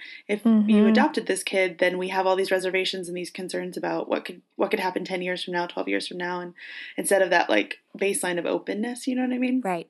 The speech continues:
Speaker 2: Yeah.
Speaker 3: right.
Speaker 1: And I think you were doing something on so many levels that could be difficult for people who've never had exposure to adoption,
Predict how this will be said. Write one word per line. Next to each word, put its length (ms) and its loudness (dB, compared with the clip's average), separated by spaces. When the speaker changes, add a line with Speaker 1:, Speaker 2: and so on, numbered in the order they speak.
Speaker 2:
Yeah. 160 -2
Speaker 3:
right. 240 0
Speaker 1:
And 140 -4
I 60 0
think 320 -2
you 100 2
were 80 4
doing 220 2
something 340 2
on 240 0
so 180 2
many 220 2
levels 380 0
that 180 -4
could 100 -8
be 80 -4
difficult 460 -2
for 140 -4
people 320 -4
who've 180 -8
never 300 -2
had 160 -6
exposure 440 -6
to 140 -6
adoption, 640 0